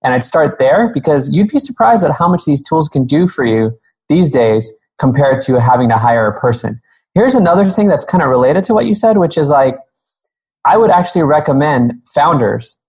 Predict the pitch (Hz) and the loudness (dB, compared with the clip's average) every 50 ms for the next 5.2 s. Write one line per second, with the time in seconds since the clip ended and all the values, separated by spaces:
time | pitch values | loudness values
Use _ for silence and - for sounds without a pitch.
0 | _ _ _ _ _ _ _ - 135 131 127 127 - 147 156 165 160 156 - - | _ _ _ _ _ _ _ 0 2 2 2 2 0 0 0 2 2 0 0 0
1 | - 151 135 120 - - - 160 147 147 139 131 131 120 117 117 113 120 143 156 | 0 0 0 -2 -4 -4 -2 0 0 2 2 0 0 0 0 0 2 2 2 0
2 | 151 135 143 - - 139 143 139 - 147 131 123 - 139 127 127 135 131 123 117 | 0 -2 -2 -2 -2 0 0 0 0 0 -2 0 0 0 0 0 0 0 0 0
3 | 113 113 107 110 104 - - - 139 131 135 123 113 104 110 - - - _ _ | 0 0 -2 -2 -4 -6 -4 -2 0 2 2 2 2 0 0 -4 -8 -18 _ _
4 | _ _ _ _ _ - 135 120 117 120 139 135 139 135 135 123 120 117 113 113 | _ _ _ _ _ -4 -2 -2 0 0 0 0 2 0 0 0 2 2 2 2
5 | 110 107 104 | 2 0 0